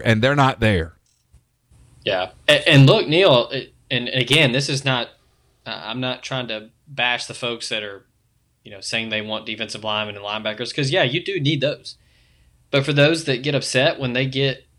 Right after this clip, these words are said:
Speaker 2: a quality receiver, I mean, the two receivers that they have committed are damn good. And there were a lot of really good programs that wanted them.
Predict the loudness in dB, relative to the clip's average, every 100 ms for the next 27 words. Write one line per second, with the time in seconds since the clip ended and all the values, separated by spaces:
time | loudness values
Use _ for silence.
0 | -6 -6 -2 4 6 6 4 2 -2 -10
1 | _ _ _ _ -10 -4 -2 -2 -4 -8
2 | -10 -8 -8 -10 _ _ _ _ _ -12
3 | -6 -4 0 2 2 0 -2 -2 0 -2
4 | -4 -6 -4 -6 -10 _ _ -4 -2 -2
5 | -2 -6 -8 -14 _ _ _ _ _ -6
6 | -2 0 2 2 2 2 2 0 0 0
7 | 0 0 -2 -6 -10 -8 -8 -10